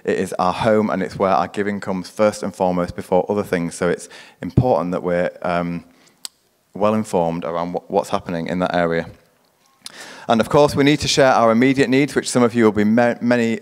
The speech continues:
very aware of, um, but also in, in light of what we think God is calling us to do in the bigger picture in the future. So it's not just about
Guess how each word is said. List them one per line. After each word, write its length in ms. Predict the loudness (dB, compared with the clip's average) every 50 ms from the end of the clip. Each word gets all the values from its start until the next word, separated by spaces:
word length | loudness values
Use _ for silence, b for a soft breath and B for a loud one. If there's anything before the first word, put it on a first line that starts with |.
| -8 -4
very 280 | 0 2 4 4 4 4
aware 360 | 4 6 6 4 4 4 2
of, 420 | 0 -2 -8 -16 -16 -16 -16 -6 0 2
um, 320 | 2 2 2 0 -4 -2 2
but 140 | 2 2 2 0 -4 -4 0
also 400 | 2 2 2 2 2 2 2 4
in, 280 | 4 4 2 2 2 0 -4 -4 0
in 200 | 2 4 4 4
light 340 | 4 4 2 2 0 -2 -4
of 140 | -2 0
what 120 | 2 2 2
we 100 | 2 0
think 260 | 0 -2 -2 -2 0
God 200 | 2 2 2 2
is 120 | 0 -4 -4
calling 320 | -2 0 0 0 0 -2
us 100 | -4 -6 -8
to 100 | -6 -2
do 180 | -2 -2 -2
in 140 | -2 -4 -4
the 80 | -4 -4
bigger 240 | -4 -4 -4 -4
picture 320 | -4 -6 -6 -6 -6 -6 -6
in 140 | -4 -6 -6
the 80 | -8
future. 340 | -8 -8 -8 -8 -8 -10 -8
So 160 | -4 -4 -4
it's 160 | -4 -4 -2
not 260 | 0 0 0 0 -2 -4
just 240 | -8 -8 -8 -8
about 340 | -4 0 2 2 2 0 B